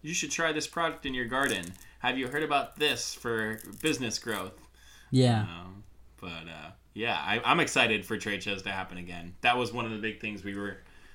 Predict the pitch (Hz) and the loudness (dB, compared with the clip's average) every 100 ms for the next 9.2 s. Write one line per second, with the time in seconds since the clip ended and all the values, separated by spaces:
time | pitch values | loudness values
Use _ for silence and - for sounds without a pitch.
0 | - 139 151 131 131 123 120 131 110 101 | -2 6 8 8 4 0 2 2 2 0
1 | 120 101 101 107 107 95 98 - 101 95 | 0 0 4 4 4 0 -4 -2 -4 -2
2 | 101 - 104 120 107 107 135 139 113 127 | -4 -4 0 6 6 8 6 4 2 2
3 | 120 110 - 123 113 107 104 98 98 95 | 2 2 0 0 2 2 0 -2 -4 -4
4 | - 104 98 95 90 - _ - - - | -6 -8 -6 -6 -8 -12 _ -20 -20 -20
5 | - - - - 107 87 90 - - 139 | -20 -20 -20 -8 -4 -4 -6 -8 0 4
6 | 139 123 113 113 107 104 101 110 104 98 | 4 2 2 4 4 4 0 0 0 0
7 | 95 92 117 107 117 117 110 104 101 98 | -4 -6 -2 -2 0 0 0 0 -2 -4
8 | 95 92 - - 101 104 101 101 98 98 | -4 -2 -2 -2 -2 0 0 0 -2 -6
9 | 98 | -8